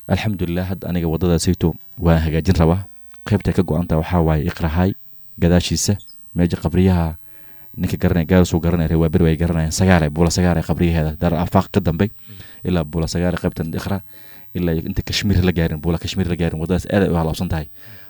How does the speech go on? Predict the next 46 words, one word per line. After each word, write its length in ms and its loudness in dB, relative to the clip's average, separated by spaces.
Marka 220 -8
haddaan 260 -2
soo 180 2
geliyey, 360 0
waa 160 -4
la 60 -2
soo 160 4
dhejiyey, 400 0
ninkii 340 -2
fursad 320 -6
u 40 -2
helo 160 0
qandaraasaas 420 -4
uu 80 -4
qaato, 320 -6
kulli 180 -4
waan 140 -4
la 100 -4
xisaabtan 360 -6
doonaa, 180 -2
waana 160 -2
tegi 160 -8
doonaa, 220 -2
waan 100 -6
fiirin 260 -4
doonaa 240 -6
inay 160 -2
si 140 -4
fiican 300 -4
standardkeeda 560 -4
u 60 -2
hagaajiyaan. 520 -4
Waddadaas 340 -4
Ring 120 -2
Road 140 -6
aa 60 -4
la 80 -2
yiraahdaa. 340 -2
Qaybta 220 2
kore 180 -2
waan 60 -4
ka 80 -6
soo 100 2
hagaajiyay 320 0
maalin 160 0
hore, 140 -2